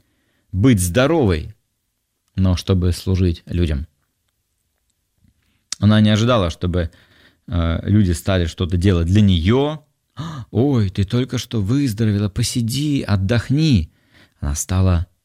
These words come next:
готовить еду, служить своим родным и Иисусу. Давайте подумаем сегодня о своей жизни. Готовы ли мы служить своим родным? Готовы ли мы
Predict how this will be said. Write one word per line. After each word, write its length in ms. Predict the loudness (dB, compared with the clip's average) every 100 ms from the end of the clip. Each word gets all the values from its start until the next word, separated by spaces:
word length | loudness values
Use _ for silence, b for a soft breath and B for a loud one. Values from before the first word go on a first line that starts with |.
| _ _ _
готовить 640 | -4 -2 2 2 2 0
еду, 440 | 0 2 2 0 -4 _ _ _ _ _ _ _ _
служить 540 | -4 0 2 2 0 -10 _ _ _
своим 600 | -12 -2 2 4 4 0 -2
родным 580 | -2 2 2 2 -2 -8 _
и 280 | -4 -4 0
Иисусу. 680 | 0 0 -2 -2 -2 -4 -16 _ _ _ _ _ _ _ _ _ _ _ _ _
Давайте 320 | -2 -2 -2 b b b -2
подумаем 420 | 0 4 4 2
сегодня 520 | 0 0 0 0 -4 -10
о 100 | -10
своей 320 | -4 -2 0
жизни. 340 | -2 -4 -8 -10 -16 _ _ _ _ _ _ _ _ _ _ _ _ _ _ -20
Готовы 520 | -6 0 0 2 0 2
ли 120 | 2
мы 380 | 2 2 -2 -6 _ _ _ _
служить 440 | -8 -6 -4 -6
своим 300 | -6 -4 -2
родным? 440 | -2 0 2 0 -6 _ _ _ _ _ _ _
Готовы 360 | -8 -4 -2 0
ли 80 | 2
мы 340 | 2 2 -2